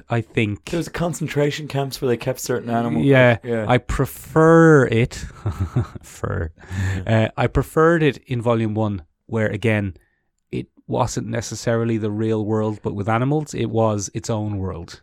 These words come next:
Speaker 2: The, interestingly, Michael, there are two more collections
Speaker 1: Go
Speaker 2: after
Speaker 1: on.
Speaker 2: this one.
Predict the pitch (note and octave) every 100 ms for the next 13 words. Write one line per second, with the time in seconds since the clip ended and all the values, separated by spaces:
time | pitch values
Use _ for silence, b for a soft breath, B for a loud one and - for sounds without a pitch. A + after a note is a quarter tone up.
0 | _ - C#3 C3+ - - C#3 E3 E3 C3+
1 | A#2+ A2 G2+ G#2 _ A#2 G#2+ G#2 G#2+ A2
2 | G2+ - C#3+ B2+ A#2 A#2 A2+ G#2 G2 -
3 | G2 - - - A2 A2+ A2 A#2 A2 G#2
4 | G2+